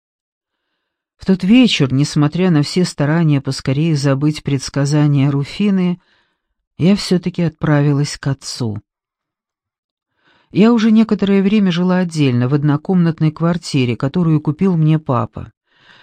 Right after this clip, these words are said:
Не только желание избавиться от родительской опеки послужило причиной моего переезда.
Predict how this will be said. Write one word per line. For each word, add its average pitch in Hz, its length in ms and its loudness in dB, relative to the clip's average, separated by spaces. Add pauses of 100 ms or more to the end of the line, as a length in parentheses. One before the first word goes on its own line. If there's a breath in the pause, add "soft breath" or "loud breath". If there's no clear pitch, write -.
(200 soft breath)
Не 185 120 4
только 269 280 0
желание 202 520 0
избавиться 147 580 0
от 135 80 -4
родительской 170 720 2
опеки 202 420 0
послужило 135 600 0
причиной 160 540 0
моего 160 380 2
переезда. 180 760 0